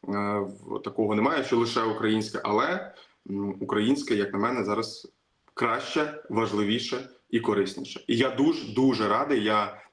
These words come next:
бачу різні збори, е, як на мене, зараз от такий почався етап, коли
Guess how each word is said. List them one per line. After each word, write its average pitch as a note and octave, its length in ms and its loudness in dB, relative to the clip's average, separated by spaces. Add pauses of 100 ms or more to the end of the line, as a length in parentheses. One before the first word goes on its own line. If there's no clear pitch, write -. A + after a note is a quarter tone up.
(140)
бачу A#2+ 340 0
різні G#2+ 300 -2
збори, C3+ 480 0 (340)
е, G#2 440 -2 (320)
як A2+ 260 -2
на A#2+ 60 2
мене, A#2 200 2
зараз A2 340 0
от - 120 -2
такий - 180 -8
почався - 480 0
етап, - 340 -2
коли A2 440 4